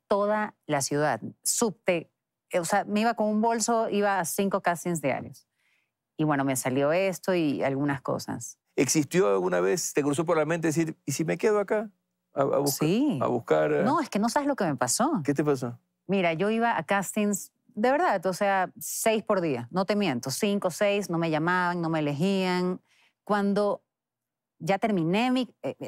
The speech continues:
Speaker 1: la actuación, me metí a, a estudiar dirección y producción de cine, terminé, ya me tocaba volver, me llaman del Miss Ecuador,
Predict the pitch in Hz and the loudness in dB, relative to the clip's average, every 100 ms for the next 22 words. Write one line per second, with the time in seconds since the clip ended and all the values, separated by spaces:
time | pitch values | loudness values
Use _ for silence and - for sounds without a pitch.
0 | - 165 151 156 - 196 190 175 156 185 | -2 -2 0 -2 0 0 0 -2 0 0
1 | 196 - 160 - 170 175 185 165 - 190 | 0 -2 -4 -2 0 0 0 -2 -2 -4
2 | 175 160 - 175 175 170 226 220 202 190 | -2 -2 -2 -2 0 0 2 2 0 0
3 | 185 - - 185 175 165 185 269 254 208 | -2 -4 -2 0 2 2 2 2 2 0
4 | 214 190 214 226 185 190 220 160 143 185 | 0 -2 0 2 2 0 0 0 0 0
5 | 226 190 190 214 196 190 214 | 0 0 0 0 0 0 0